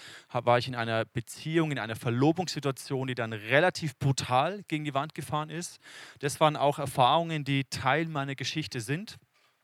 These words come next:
bis ich dann die Franzi kennengelernt habe, meine wunderbare Frau, wofür ich Gott unendlich dankbar bin. Dann, wenn ich zurückblicke, hatte ich in meiner Schulzeit immer verschiedene Freundeskreise. Zum einen Freundschaftsbeziehungen, die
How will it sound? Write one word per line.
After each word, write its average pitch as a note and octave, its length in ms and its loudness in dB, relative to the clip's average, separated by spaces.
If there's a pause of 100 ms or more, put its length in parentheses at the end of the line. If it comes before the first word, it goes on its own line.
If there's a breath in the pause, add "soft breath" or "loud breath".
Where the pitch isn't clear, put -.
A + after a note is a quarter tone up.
(500)
bis C3 160 -4
ich C3+ 100 -8
dann B2+ 120 -2
die B2 80 -2
Franzi C3+ 380 -4
kennengelernt B2+ 580 -4
habe, B2 200 -4
meine A2 240 -6
wunderbare A#2+ 380 -4
Frau, A2+ 340 -2
wofür G#2+ 420 -6
ich G#2+ 140 -4
Gott B2+ 180 0 (400 loud breath)
unendlich D#3+ 720 4
dankbar D#3 400 2
bin. D#3 280 -2 (320 loud breath)
Dann, D3+ 120 6
wenn G3 120 10
ich - 80 0
zurückblicke, G#3+ 680 6
hatte F3+ 180 6
ich D#3 120 0
in F3 100 -2
meiner D#3 440 6 (400 loud breath)
Schulzeit F3 920 6
immer G#3+ 240 2
verschiedene F3+ 340 2
Freundeskreise. D#3+ 880 4
Zum F3 160 -2
einen A3 320 4
Freundschaftsbeziehungen, F#3+ 1160 0
die E3 300 2